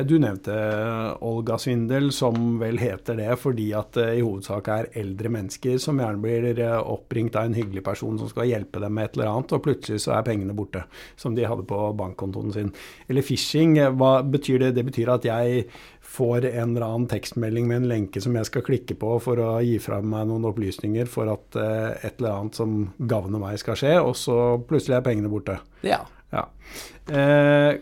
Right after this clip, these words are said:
Speaker 1: kan det være at vi forbrukere er litt for godtroende også, eller?
Speaker 2: Absolutt. Eh, noen er det, men da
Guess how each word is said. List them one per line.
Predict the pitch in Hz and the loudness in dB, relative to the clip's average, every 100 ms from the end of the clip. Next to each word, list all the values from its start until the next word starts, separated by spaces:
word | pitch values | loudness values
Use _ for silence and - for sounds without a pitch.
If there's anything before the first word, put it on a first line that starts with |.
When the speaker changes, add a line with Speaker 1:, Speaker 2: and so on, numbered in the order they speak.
| - - _ _ - | -6 -14 _ _ -10
Speaker 1:
kan | - 107 104 107 | -4 -2 -2 0
det | 135 | 2
være | 131 107 101 117 | 2 2 0 -4
at | 120 110 - | -4 -8 -4
vi | 117 113 | -2 0
forbrukere | 104 127 110 98 104 107 | 0 -2 -2 -2 -2 -2
er | |
litt | 104 98 | -4 -4
for | 110 | -4
godtroende | 110 101 95 - 104 104 107 104 | -2 -4 -6 -4 -4 -2 -2 -2
også, | - 185 | -2 -2
eller? | 247 233 - _ - - - - - - - _ _ _ _ _ - | -2 -6 -8 _ -20 -20 -20 -20 -20 -20 -20 _ _ _ _ _ -20
Speaker 2:
Absolutt. | - - 135 147 147 - - - - - | -4 4 6 6 4 -2 -16 -16 -10 0
Eh, | 123 117 113 110 110 | 4 6 6 6 4
noen | 107 104 90 - - 131 120 165 | 2 -2 -6 -8 0 2 4 4
er | - 95 101 | 2 2 4
det, | 113 120 - - - - | 4 2 0 -14 -20 -4
men | 113 123 | 2 4
da | 117 | 6